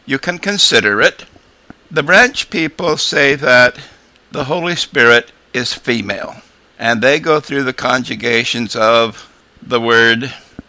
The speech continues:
for the Holy Spirit, and they look at a phrase where Missus White says she,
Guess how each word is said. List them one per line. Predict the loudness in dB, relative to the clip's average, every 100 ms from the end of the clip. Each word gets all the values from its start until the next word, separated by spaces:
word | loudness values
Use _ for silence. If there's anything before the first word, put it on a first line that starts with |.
| _ _
for | -8
the | -4
Holy | 0 0 0
Spirit, | -4 -6 -2 0 0
and | -4 -4
they | -4
look | -2 -4 _ -12 -4
at | -4 -4 -12
a |
phrase | -8 -2 0 0 -2
where | -4
Missus | -6 -8 -12 -2
White | 0 0
says | -2 -4 -2 -2
she, | -6 -4 -2 -2 -4